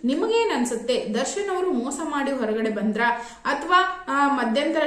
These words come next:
ಜಾಮೀನು ಸಿಕ್ಕಿ ಹೊರಗಡೆ ಬಂದ್ರ, ಅಥವಾ ಅವರು ಜಾಮೀನು ಸಲುವಾಗಿ ಈ ಒಂದು ನಾಟಕ ಆಡಿದ್ರ ಅಂತ ಸ್ವಲ್ಪ ಜನ ಹೇಳ್ತಾ ಇದ್ದಾರೆ.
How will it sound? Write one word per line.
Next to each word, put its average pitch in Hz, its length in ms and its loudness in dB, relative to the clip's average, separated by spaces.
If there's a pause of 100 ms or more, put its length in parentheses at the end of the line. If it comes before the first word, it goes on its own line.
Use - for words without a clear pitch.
ಜಾಮೀನು 294 480 0
ಸಿಕ್ಕಿ - 280 -8
ಹೊರಗಡೆ 233 340 -2
ಬಂದ್ರ, 214 320 0
ಅಥವಾ 294 340 0
ಅವರು 277 320 2
ಜಾಮೀನು 381 520 0
ಸಲುವಾಗಿ 302 380 -2
ಈ 262 140 -6
ಒಂದು 269 220 -2
ನಾಟಕ 240 460 -4
ಆಡಿದ್ರ 233 560 0
ಅಂತ 233 300 -2
ಸ್ವಲ್ಪ 247 360 -2
ಜನ 247 240 -2
ಹೇಳ್ತಾ 226 420 0
ಇದ್ದಾರೆ. 214 580 -4